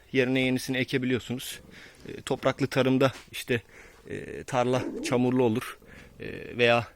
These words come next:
e, yağışlı olur. E, bu tarz işçilikler, e, zorun-, zor olduğu için, e, hem de maliyetli olduğu için toprak tarımda, e, bu söz konusu değil.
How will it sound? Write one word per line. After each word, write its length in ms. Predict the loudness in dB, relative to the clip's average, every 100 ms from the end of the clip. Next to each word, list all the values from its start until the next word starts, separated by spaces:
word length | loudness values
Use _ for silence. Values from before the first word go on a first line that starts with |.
| _
e, 60 | -14 -14 -12 -2
yağışlı 440 | 2 2 2 0
olur. 300 | 0 0 -6 -18 -20 -20 -18 -8
E, 300 | -6 -6 -4
bu 140 | 0
tarz 280 | 2 2 0
işçilikler, 720 | -8 -8 -4 -4 -2 -2 -4 -16 -20 -20 -20 -20 -16
e, 60 | -14 -12 -12
zorun-, 420 | -2 2 2 0 -4
zor 340 | 0 4 4 2
olduğu 260 | 2 2 0
için, 280 | -2 -6 -8 -14 -18 -20 -20 -16
e, 200 | -12 -6
hem 200 | -2 2
de 40 | 2
maliyetli 460 | 4 2 0 0
olduğu 180 | -2 -2
için 220 | -8 -10 -14 -16 -8
toprak 320 | -4 -2 -4 -2
tarımda, 340 | 0 0 -2 -6 -16 -20 -20 -18
e, 40 | -14 -12 -12 -10
bu 60 | -4
söz 240 | -2 -2
konusu 360 | -4 -6 -6 0
değil. 240 | 0 0